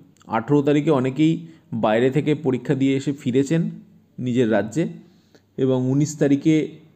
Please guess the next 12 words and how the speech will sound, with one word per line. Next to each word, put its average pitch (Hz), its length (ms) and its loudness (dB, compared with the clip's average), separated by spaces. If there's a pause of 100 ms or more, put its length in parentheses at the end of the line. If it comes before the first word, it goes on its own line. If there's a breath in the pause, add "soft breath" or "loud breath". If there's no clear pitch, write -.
(220)
ডব্লিউবিসিএসের 135 920 2
preliminary 139 640 2
ছিল, 156 140 0 (520 loud breath)
কুড়ি 139 200 6
তারিখ 143 220 4 (120)
থেকে 131 180 0 (460)
এক্সামটা 120 520 -2 (240)
শুরু 156 200 4
হয়ে 143 240 6
গেছে 139 180 0 (120)
এই 135 60 4 (100)
ইন্টারভিউটা। 104 480 -4